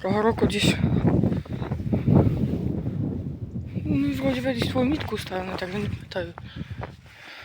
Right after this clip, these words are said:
Во, отакова була гора. Ну, майже мій повний ріст була гора така. Так, змін толком тут нема, бо там я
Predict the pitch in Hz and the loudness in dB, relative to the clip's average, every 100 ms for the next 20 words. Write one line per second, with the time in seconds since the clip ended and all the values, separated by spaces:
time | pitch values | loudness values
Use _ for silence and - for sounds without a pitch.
0 | - - - - - - - - - - | -12 -12 -12 -18 -20 -16 -16 -16 -18 -16
1 | - - - - - - - - - - | -14 -8 0 0 0 -10 -16 -12 -12 -14
2 | - - - - - - - - - 196 | -20 -14 -14 -14 -20 -20 -20 -20 -8 2
3 | 196 185 - - - - 214 208 202 190 | 6 6 4 -14 -18 -2 4 4 6 6
4 | 170 175 165 170 156 - - - - - | 6 2 0 0 -2 -2 -12 -20 -20 -20
5 | - - - - - - - - - - | -20 -14 -14 -14 -16 -2 0 0 -2 -4
6 | - - - - 226 254 254 254 254 262 | -10 -12 -14 -4 2 6 6 8 8 8
7 | 233 233 226 208 175 - 185 180 170 - | 8 8 8 6 4 0 -2 -2 -2 -2
8 | 185 170 165 - 185 - - - - - | -4 -2 -6 -8 -12 -10 -8 -8 -8 -14
9 | - - - - - - - - - - | -16 -14 -12 -12 -14 -18 -20 -18 -14 -12
10 | - - - - - - 180 - 214 240 | -14 -16 -16 -14 -10 -4 -4 -2 -2 0
11 | 262 - 466 381 349 349 320 320 392 214 | 0 6 6 6 4 4 6 6 6 6
12 | 196 220 208 202 | 6 4 4 4